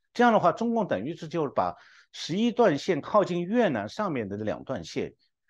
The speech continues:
所代表的这个岛屿还有海域都送给越南了。由此可见啊，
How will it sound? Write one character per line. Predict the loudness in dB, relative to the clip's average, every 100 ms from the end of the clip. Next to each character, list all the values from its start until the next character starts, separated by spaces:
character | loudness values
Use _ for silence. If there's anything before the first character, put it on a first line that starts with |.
| _ _ _ _ _
所 | -2 0
代 | 4 4
表 | 4 -2
的 | -6
这 | -12
个 | -10
岛 | 0 2 4 2
屿 | -2
还 | -6 -6
有 |
海 | -6 -8 -8 -8
域 | -6 -6
都 | -2 -2
送 | 2 2
给 | 2
越 | -4 -10
南 | -12
了。 | -16 -2
由 | 4 4
此 | 2
可 | 0 0
见 | 0 -2
啊， | -4